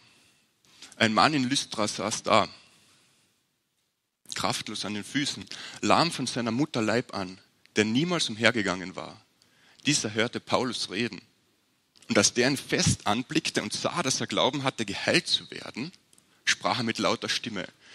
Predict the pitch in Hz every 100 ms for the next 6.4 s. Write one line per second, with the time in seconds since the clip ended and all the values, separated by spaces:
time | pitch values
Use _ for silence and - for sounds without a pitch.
0 | - - - 147 190 185 131 117 127 117
1 | 170 135 117 107 - 165 170 175 165 -
2 | _ _ _ _ _ - 120 104 - 117
3 | 101 - 113 143 - - _ _ _ _
4 | - 107 113 120 104 104 - - _ _
5 | _ _ _ _ _ _ _ _ - -
6 | 95 - 147